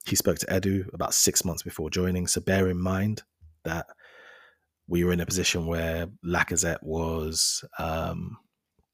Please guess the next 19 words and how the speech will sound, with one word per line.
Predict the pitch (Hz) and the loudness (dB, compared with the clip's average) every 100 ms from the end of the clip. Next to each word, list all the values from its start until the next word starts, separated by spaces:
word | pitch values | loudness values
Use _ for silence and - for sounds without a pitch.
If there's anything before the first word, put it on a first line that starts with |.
| _ _ - _ _ - | _ _ -20 _ _ 2
not | 101 90 | 4 4
firing. | - 85 87 87 87 80 _ _ _ _ - | 2 2 4 2 0 -4 _ _ _ _ -2
There | 90 | 0
was | 85 | 2
talks | - 95 - | 4 4 4
about | 85 90 | 0 2
getting | 85 | 0
a | 87 | 0
striker | - 95 87 - 85 | 0 2 0 0 -2
in | 80 80 85 - - | -2 -6 -8 -8 0
January, | 95 95 92 92 90 87 87 - | 2 4 4 4 2 0 -4 -8
you | 69 | -6
know, | 67 - | -6 -8
reports | - 80 71 | -8 -6 -4
about | - 65 95 | -4 -6 -4
Vlahovic, | 90 95 90 90 92 87 - - - - - - - - _ - | -2 -2 -2 -4 -6 -6 -4 -6 -6 -16 -20 -20 -20 -20 _ -4
and | 87 80 80 78 | 0 0 -2 0
Arsenal | - 90 - 85 | 0 2 0 0
decided | 82 - 82 82 80 | 0 2 2 -2 -4